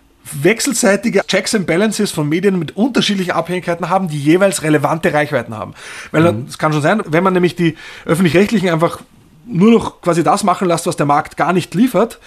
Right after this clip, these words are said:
Speaker 1: dann werden sie halt irgendwann in der totalen Nische und Bedeutungslosigkeit landen. Dann sind sie zwar vielleicht nicht kommerziell, aber sie sind auch nicht wichtig. <laughs> Ja, und dann, und dann ist der Beitrag zu einer demokratischen Öffentlichkeit auch wieder gering.
Speaker 2: Aber wenn die Öffentlich-Rechtlichen, wenn wir mal bei der Institution bleiben,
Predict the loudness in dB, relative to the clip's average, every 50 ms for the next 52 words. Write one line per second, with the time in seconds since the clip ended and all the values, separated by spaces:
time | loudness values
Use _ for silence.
0 | -20 -20 -20 -20 -10 -4 -2 0 2 2 2 2 2 2 2 2 2 2 2 2
1 | 2 2 2 2 2 0 0 -2 -2 0 0 2 2 2 2 2 2 2 0 0
2 | 0 0 0 2 2 2 2 0 -2 -2 -2 -4 -4 -4 -4 -4 -6 -6 -8 -8
3 | -8 -6 -6 -2 0 0 0 0 0 0 0 0 2 0 0 0 0 0 -2 -6
4 | -16 -20 -12 -2 0 0 0 2 0 0 0 2 2 2 2 2 2 2 2 0
5 | -2 -4 -4 -4 -4 -2 -2 -2 -2 0 2 2 2 0 -2 -10 -18 -20 -20 -20
6 | -12 -8 -6 -4 -4 -4 -2 -2 -4 -4 -4 -10 -10 -10 -8 -6 -2 0 2 2
7 | 2 2 0 0 -2 0 2 2 0 2 2 2 0 0 0 0 0 2 2 2
8 | 0 0 0 0 -2 -2 -2 -4 -4 -4 -2 -2 -2 -2 -2 -2 0 0 0 0
9 | 0 -2 -4 -6 -8 -10 -10 -12 -12 -12 -14 -18 -20 -20 -20 -20 -8 -2 0 0
10 | 2 2 2 2 0 0 0 -2 -2 -2 -2 -2 -2 -2 -2 -2 -2 0 0 -2
11 | -2 -2 -2 -4 -2 0 0 0 2 2 2 2 0 0 0 0 0 0 -2 -2
12 | -4 -4 -4 -2 0 0 0 0 0 0 0 0 0 0 -2 -4